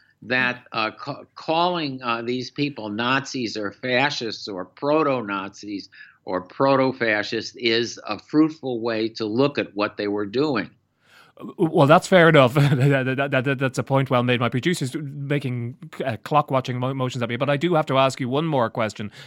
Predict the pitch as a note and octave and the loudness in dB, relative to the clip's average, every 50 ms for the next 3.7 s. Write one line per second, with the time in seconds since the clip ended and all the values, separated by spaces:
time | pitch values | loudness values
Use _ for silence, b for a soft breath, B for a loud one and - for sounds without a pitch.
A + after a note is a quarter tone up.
0 | B - B2+ B2+ B2 G#2+ A#2 G2 C3+ C#3+ - C3+ B2 A#2 A#2 - B2 A2 G#2+ G#2+ | B -8 -4 -4 -4 -4 -2 0 -2 0 0 0 0 0 -2 -4 -4 -6 -6 -6
1 | - B2 B2 A#2+ A#2 B2+ A#2 A2+ G#2+ G#2 G#2+ G#2+ G#2 A2 A2 A2 - - - A#2+ | -6 -6 -6 -4 -4 -4 -4 -4 -4 -4 -4 -4 -4 -6 -8 -8 -10 -10 -8 -6
2 | A#2+ A#2 A2 - _ - A2 G#2 G#2 A2 - _ - B2+ G#2+ - - C3+ C#3+ D#3 | -6 -6 -8 -12 _ -10 -10 -10 -10 -12 -16 _ -12 -10 -10 -8 -6 -4 -2 -2
3 | D#3 C#3+ B2 A2+ G#2+ G#2 G2+ - - - G2+ F#2+ F#2+ | -2 -4 -6 -4 -6 -6 -6 -8 -10 -12 -14 -14 -14